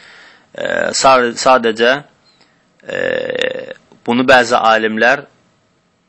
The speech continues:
bu is-, bu, yəni bu, bu şeyi icazəli görməklə isnad eləyirlər bu hədisə ki, hansı ki, e, İbn Əbi Şeybə özünün Musannaf adlı əsərində, e, rəvayət eləyir Ummu Sələmədən ki, o, e, öz başına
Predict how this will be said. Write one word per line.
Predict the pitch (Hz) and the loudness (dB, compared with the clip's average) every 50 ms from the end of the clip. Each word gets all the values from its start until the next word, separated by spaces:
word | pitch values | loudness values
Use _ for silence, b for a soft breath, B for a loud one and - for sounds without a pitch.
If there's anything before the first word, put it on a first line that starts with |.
| _ - | _ -16
bu | 107 107 127 127 | -8 -6 -4 -4
is-, | - - - - | -4 -4 -6 -6
bu, | 117 113 117 104 | -6 -4 -2 -2
yəni | 110 110 107 107 101 113 | -2 -2 -2 -4 -4 -4
bu, | 123 120 - | -4 -4 -2
bu | 131 135 127 | -2 -2 0
şeyi | - - 113 104 - 104 | 0 0 -2 -2 -2 -4
icazəli | 104 113 117 113 110 110 113 107 117 120 | -2 2 2 2 2 0 -2 -2 -2 -2
görməklə | 117 117 110 107 113 123 127 - - 139 - - | 0 0 0 0 -2 -4 -4 -2 -4 -4 -4 -4
isnad | - - 135 131 127 120 | -10 -6 -2 -2 -2 0
eləyirlər | 120 113 113 113 117 127 123 117 117 120 123 135 139 - B B B B B _ | -2 -2 -2 0 -2 -2 0 0 2 2 2 2 0 -4 B B B B B _
bu | 131 139 131 | -4 0 0
hədisə | 123 113 - - - 110 104 | 0 0 0 -2 -6 -6 -6
ki, | - - 98 | -4 -4 0
hansı | 110 117 113 113 - - 110 | 2 2 2 2 -2 -6 -10
ki, | - - 131 131 143 143 | -6 -2 -2 0 0 -2
e, | - - 98 98 101 - | -4 -4 -4 -4 -4 -4
İbn | 113 113 113 113 | -4 -4 -4 -2
Əbi | - 117 110 117 - | -2 -2 -2 0 0
Şeybə | - 156 147 131 113 117 120 135 151 b b b b b b b | 0 0 0 0 2 2 0 0 0 b b b b b b b
özünün | - 117 117 113 127 139 135 127 | -6 -4 -2 -2 -2 -2 -2 -2
Musannaf | 123 - - 147 143 135 120 113 - 113 | -4 0 0 0 2 2 0 -2 -2 -2
adlı | 110 107 107 107 113 - 113 | -2 -2 0 -2 -2 -2 -2
əsərində, | 110 - - 113 110 107 110 110 110 120 131 143 156 160 - _ b b b b b b b b b b | -4 -2 0 0 0 2 0 0 2 2 2 2 2 -2 -8 _ b b b b b b b b b b
e, | - - - 90 92 98 110 110 | -8 -6 -4 -2 0 0 2 2
rəvayət | 120 117 120 127 139 139 - 139 | 2 2 4 2 2 2 0 -2
eləyir | 127 143 147 - 147 | -2 -2 -4 -4 -4
Ummu | 135 135 131 | -4 -4 -4
Sələmədən | - - 147 131 117 101 90 82 80 85 87 87 - _ _ _ _ - | 0 0 0 0 0 -2 -2 -6 -6 -8 -10 -12 -16 _ _ _ _ -4
ki, | - 151 165 185 180 - | -2 0 0 0 -2 -2
o, | - 139 147 165 185 180 180 B B B B B B B B B B _ - | 0 2 4 4 4 2 0 B B B B B B B B B B _ -20
e, | - - - - - - - _ | -18 -16 -14 -14 -14 -14 -10 _
öz | 147 160 165 143 123 - | 2 4 4 2 2 0
başına | 139 127 - - 147 143 147 160 180 180 - | 0 0 2 -2 -2 0 2 2 2 2 0